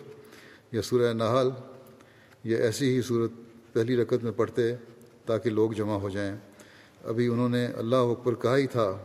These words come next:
کہ میں نے ان کو کہتے سنا کہ مجھے قتل کر دیا، یا کہا مجھے کتے نے کاٹ کھایا ہے۔ جب اس نے آپ پر وار کیا، یعنی حملہ آور نے، تو وہ اجمی دو دھاری چھری لیے ہوئے بھاگا۔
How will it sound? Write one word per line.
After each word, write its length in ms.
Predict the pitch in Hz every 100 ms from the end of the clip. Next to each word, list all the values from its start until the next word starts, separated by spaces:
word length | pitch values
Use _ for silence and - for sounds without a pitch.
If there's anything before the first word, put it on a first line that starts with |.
| - - - - - - - 113
کہ 40 |
میں 120 | 107
نے 60 | 117
ان 120 | 117
کو 80 | 107
کہتے 280 | 117 113 117
سنا 380 | - 110 110 101 98
کہ 60 | 110
مجھے 200 | 104 107
قتل 280 | 107 117 113
کر 160 | 117
دیا، 300 | 101 107 104 110 - - -
یا 80 | 110
کہا 240 | 101 110 113
مجھے 240 | 110 104 95
کتے 240 | 107 120
نے 120 | 110
کاٹ 260 | 101 101 -
کھایا 320 | - 104 98
ہے۔ 140 | 101 - - - - - - - -
جب 100 | 113 110
اس 180 | 104
نے 60 | 120
آپ 200 | 110 110
پر 80 | 113
وار 180 | 101 113
کیا، 360 | 110 127 117 92 92 - - - - - - - - - - -
یعنی 340 | 98 98 98 85 85 85
حملہ 200 | 101 107
آور 220 | 107 104
نے، 120 | 104 101 - - - - - - - - -
تو 80 |
وہ 140 | 113 120
اجمی 440 | 120 135 139 127 127 123
دو 240 | 113 131
دھاری 280 | 117 113 120
چھری 260 | 123 123
لیے 200 | 120 113
ہوئے 140 | 117 113
بھاگا۔ 420 | 98 101 107 107